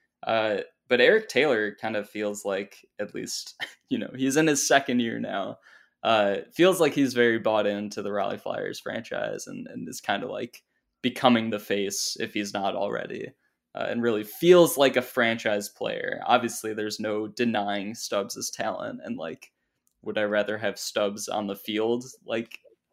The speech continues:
on any given Saturday? Probably. But I would say long term, I, I also like,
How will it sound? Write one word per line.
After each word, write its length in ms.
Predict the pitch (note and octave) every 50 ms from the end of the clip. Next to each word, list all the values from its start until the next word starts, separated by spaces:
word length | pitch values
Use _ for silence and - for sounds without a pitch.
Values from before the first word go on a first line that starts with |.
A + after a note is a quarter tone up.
| _ _ -
on 180 | B2+ C3 C3+ C3
any 280 | C3 C#3 C#3+ C#3+ C#3
given 520 | - - D3 D3 C#3+ D3 D3 D3 D3+ D3 D3
Saturday? 640 | - - E3+ D#3 D#3+ D#3+ D#3+ D#3 F3 F3+ F3+ F3+ F3 F3+ _
Probably. 640 | - G3 G#3+ A3 F3+ C#3 G#2+ G#2 G2+ G#2 G#2 A#2+ - - _ _ _ _ _ _ _ _ -
But 380 | A2+ A2+ A2 G#2+ A2 A2 A#2 - _ _ _
I 140 | - - A3+
would 180 | A3+ F#3+ - -
say 220 | - - B2+ B2
long 320 | A#2 A2+ A2+ A2 A2+ A2+
term, 300 | - - A2 G#2+ G#2 G#2+
I, 160 | G#2+ A2 A2+ A2+
I 160 | - - F#3
also 280 | F#3+ F#3+ F3+ - C#3+
like, 540 | C3 B2 B2 B2 A#2+ A#2+ A#2+ - - - -